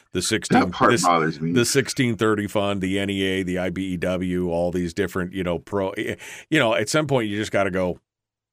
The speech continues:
Speaker 1: it's a, why shouldn't we at least start the conversation? 'Cause the legislature is obviously not gonna fix these things.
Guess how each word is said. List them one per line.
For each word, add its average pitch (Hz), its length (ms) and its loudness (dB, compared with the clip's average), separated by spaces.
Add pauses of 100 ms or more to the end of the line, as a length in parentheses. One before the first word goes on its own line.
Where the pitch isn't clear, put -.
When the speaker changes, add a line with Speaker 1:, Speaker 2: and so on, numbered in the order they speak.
(200)
Speaker 1:
it's 117 220 0
a, 120 100 -4 (480)
why 104 320 0
shouldn't 135 320 2
we 127 160 2
at 117 80 0
least 120 220 0
start 110 240 0
the - 80 -4
conversation? 113 600 -2
'Cause 120 160 0
the 120 80 -2
legislature 135 540 0
is 101 100 0
obviously 113 440 0
not 95 160 -2
gonna 85 160 -4
fix 90 240 -4
these - 240 -10
things. - 260 -16